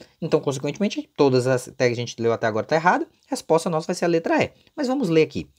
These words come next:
Seguinte, ó. Letra E. A presença de grupos funcionais das classes éteres, ésteres, éteres e álcoois de substâncias químicas voláteis. Na maioria das vezes,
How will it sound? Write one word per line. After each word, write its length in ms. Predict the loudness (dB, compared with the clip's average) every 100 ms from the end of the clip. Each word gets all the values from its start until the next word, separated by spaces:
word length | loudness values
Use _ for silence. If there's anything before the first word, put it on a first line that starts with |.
| _
Seguinte, 360 | -8 -2 -2 -2
ó. 60 | -4 -8 -20 -14 0
Letra 300 | 2 4 4
E. 100 | 2 -12 -12
A 120 | -8
presença 520 | -2 0 0 -2 -2 -4
de 120 | -4
grupos 360 | 0 0 -2
funcionais 520 | -8 -6 -4 -4 -4 0
das 220 | 0 0
classes 500 | -2 -2 -2 -8 -12 _
éteres, 600 | 4 4 4 -2 -2 -6 -10 _ _
ésteres, 520 | 0 0 2 0 -2 -4
éteres 520 | -2 0 0 -4 -4 0
e 120 | 4
álcoois 480 | 4 4 0 -6 -10 -20 -20 -20 _ _ _
de 220 | -4 -4
substâncias 720 | 0 -2 0 0 0 -2 -2
químicas 360 | -4 -2 -2
voláteis. 460 | 2 4 2 0 -10 _ -20 -12
Na 220 | -4 -2 0
maioria 400 | 2 4 4 4
das 180 | 2
vezes, 380 | 2 0 0 -6